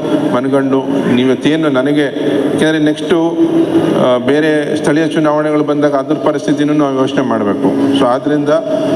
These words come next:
ಎಲ್ಲನೂ ಮನಸ್ಸಲ್ಲಿ ಇಟ್ಕೊಂಡು ನಾವು ಮುಂದೆ ಇವತ್ತು, ಇವತ್ತಿನ ಒಂದು ಪರಿಸ್ಥಿತಿಗೆ ಒಂದು ಯಾವ ಥರ ಹೋಗ್ಬೇಕು ಅದನ್ನು ನಾವು ಹೋಗೋಣ. ಮುಂದೆ ಸ್ಥಳೀಯ ಸಂಸ್ಥೆಗಳು ಬಂದಾಗ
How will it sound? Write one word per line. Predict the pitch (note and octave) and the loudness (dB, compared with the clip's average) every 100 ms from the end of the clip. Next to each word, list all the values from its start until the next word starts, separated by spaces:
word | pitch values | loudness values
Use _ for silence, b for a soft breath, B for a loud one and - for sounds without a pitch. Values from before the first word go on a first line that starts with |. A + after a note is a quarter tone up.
| - - | 0 0
ಎಲ್ಲನೂ | - C3+ E3+ F#3 F#3 | 2 2 2 2 0
ಮನಸ್ಸಲ್ಲಿ | E3+ D#3+ F3 D#3+ | 0 0 -2 -2
ಇಟ್ಕೊಂಡು | D3 C#3 D3 D3 | -2 0 0 0
ನಾವು | D#3 C3+ C#3+ | 0 0 -2
ಮುಂದೆ | D3 C3+ C#3+ D3+ C#3 C#3 C#3 C#3+ C#3 C#3 C3+ | 0 0 0 0 -2 -2 0 0 0 2 2
ಇವತ್ತು, | C3 C3+ C3+ | 2 0 0
ಇವತ್ತಿನ | C3 D#3+ E3+ E3 | 2 0 0 0
ಒಂದು | D#3+ D3+ | 0 0
ಪರಿಸ್ಥಿತಿಗೆ | D3 E3 E3+ E3 D#3+ C#3 A2 - - - C3 | 0 -2 -2 -2 0 0 -2 -2 0 0 2
ಒಂದು | C3+ C3 | 2 2
ಯಾವ | B2+ C3+ | 2 2
ಥರ | D3+ D#3+ | 0 0
ಹೋಗ್ಬೇಕು | D#3 D3 D3+ C#3+ C3+ | 0 0 0 0 0
ಅದನ್ನು | D3 C3+ C3+ C#3+ | -2 0 0 2
ನಾವು | C3 B2+ C#3 C#3 C#3 C3+ C3+ B2+ | 0 0 0 -2 0 2 2 2
ಹೋಗೋಣ. | C#3 C#3 D3 C3+ C3+ C#3 C#3 C#3 | 2 0 -2 0 0 2 2 2
ಮುಂದೆ | C3+ E3+ F#3 | 2 2 0
ಸ್ಥಳೀಯ | - D3+ G3 | 0 0 2
ಸಂಸ್ಥೆಗಳು | G3 F#3+ F3+ E3 F3+ F3 | 0 -2 -2 -2 0 0
ಬಂದಾಗ | E3 D#3+ D#3 | 0 0 0